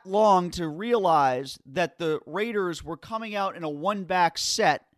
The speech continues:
with Josh Jacobs? I mean, you probably could have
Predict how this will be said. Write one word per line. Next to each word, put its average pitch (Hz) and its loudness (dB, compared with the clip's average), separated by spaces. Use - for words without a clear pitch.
with 156 -6
Josh 196 2
Jacobs? 190 -6
I 147 -4
mean, 160 -8
you 170 -8
probably 233 2
could 220 -6
have 156 -10